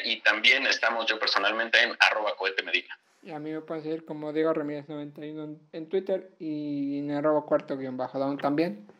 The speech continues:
Speaker 2: Ahora sí, hechas las presentaciones, arranquemos. Y como dijimos, pues,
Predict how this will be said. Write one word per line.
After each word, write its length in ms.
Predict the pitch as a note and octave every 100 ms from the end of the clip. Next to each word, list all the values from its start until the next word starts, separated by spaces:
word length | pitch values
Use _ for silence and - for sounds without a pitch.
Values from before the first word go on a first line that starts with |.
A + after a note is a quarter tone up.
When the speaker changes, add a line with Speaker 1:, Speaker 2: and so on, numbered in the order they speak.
| _ _ - - _
Speaker 2:
Ahora 320 | - E3+ E3+
sí, 260 | - F#3+ G3
hechas 240 | F3+ - E3
las 100 | E3
presentaciones, 840 | E3 D#3+ D3+ D3+ F#3 F3+ F3+ F3+
arranquemos. 840 | - E3+ E3+ D3+ F3+ F3+ D3+ D#3+ - _ _ _ _ _ _ _
Y 960 | - F#3 E3+ E3 E3 D#3+ D#3 D#3 D3+ D3
como 280 | D#3+ D#3
dijimos, 440 | D#3+ D#3+ F#3 G3 F3
pues, 320 | - - -